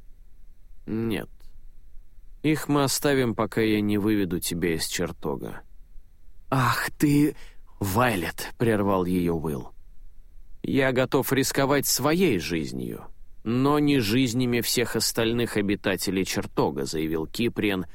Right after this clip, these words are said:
гордо вскинув голову. "Узнаю благородство хранителей",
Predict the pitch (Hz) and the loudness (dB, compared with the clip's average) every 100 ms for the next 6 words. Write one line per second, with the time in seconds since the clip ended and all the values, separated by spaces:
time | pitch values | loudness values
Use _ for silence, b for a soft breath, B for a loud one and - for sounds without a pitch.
0 | b - 107 98 127 104 - - - 98 | b -4 2 4 4 4 0 0 -2 0
1 | 92 80 87 80 67 62 58 - - - | 0 0 0 0 -2 -6 -8 -10 -14 -14
2 | - - - - - - - - - - | -18 -18 -18 -18 -16 -14 -14 -16 -6 -2
3 | 123 131 156 104 92 87 - - 110 101 | 0 0 0 0 -2 -4 -4 0 2 2
4 | 90 82 - 78 73 - 101 85 76 - | 0 -2 -4 -4 -4 0 0 -2 -4 -4
5 | 80 80 | -2 -4